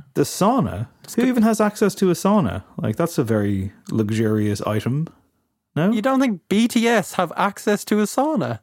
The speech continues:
Speaker 2: <laughs>
Speaker 1: But hang on, I, I'm confused. Like, like, if
Speaker 2: Even
Speaker 1: they're
Speaker 2: one between all of them. <laughs>
Speaker 1: if they're carry around digital versions of themselves, then what's, like, what?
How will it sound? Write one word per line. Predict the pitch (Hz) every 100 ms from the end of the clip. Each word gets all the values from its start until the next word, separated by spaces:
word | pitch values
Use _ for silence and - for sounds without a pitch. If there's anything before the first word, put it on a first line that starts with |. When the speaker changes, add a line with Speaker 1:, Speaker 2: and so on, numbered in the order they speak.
| -
Speaker 2:
<laughs> | -
Speaker 1:
But | 208
hang | 294
on, | 254
I, | 196 208
I'm | 214
confused. | 208 214 262 208 120
Like, | 175 139
like, | 175 165
if | -
Speaker 2:
Even | 294 196 262
Speaker 1:
they're |
Speaker 2:
one | 311 262 165
between | 175 240 226
all | 233 240
of | 190
them. | 139 113 - - - -
<laughs> | 269 -
Speaker 1:
if | -
they're | -
carry | 208 - 208 220
around | 208 185 175 151 123 -
digital | 151 147 147
versions | 131 143 160 143
of |
themselves, | 98 107 110 104 107
then | 113
what's, | 117 156 - - -
like, | 127 -
what? | 151 233